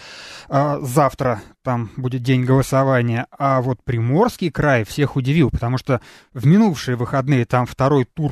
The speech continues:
прошел, и сейчас мы знаем, что результаты его признаны недействительными.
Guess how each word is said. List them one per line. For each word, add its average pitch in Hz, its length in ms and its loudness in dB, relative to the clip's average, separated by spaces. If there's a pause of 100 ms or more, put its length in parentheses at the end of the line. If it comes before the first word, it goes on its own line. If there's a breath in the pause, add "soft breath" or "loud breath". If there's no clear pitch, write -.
прошел, 185 560 2 (140)
и 135 160 -6
сейчас 180 320 -2
мы 160 80 2
знаем, 156 240 2
что 147 140 -2
результаты 131 420 0
его 135 140 0
признаны 131 420 -2 (640 loud breath)
недействительными. 143 840 2